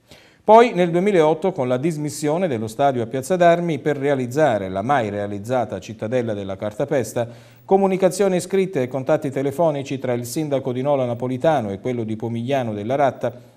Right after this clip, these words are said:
avviarono l'iter per la svendita dei fari, perché di offerta a basso costo si trattò.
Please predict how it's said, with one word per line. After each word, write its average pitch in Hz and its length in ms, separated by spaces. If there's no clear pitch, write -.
avviarono 185 580
l'iter 175 500
per 147 220
la 147 140
svendita 175 640
dei 165 140
fari, 107 440
perché 127 500
di 120 120
offerta 147 460
a 120 60
basso 143 340
costo 151 360
si 160 140
trattò. 147 400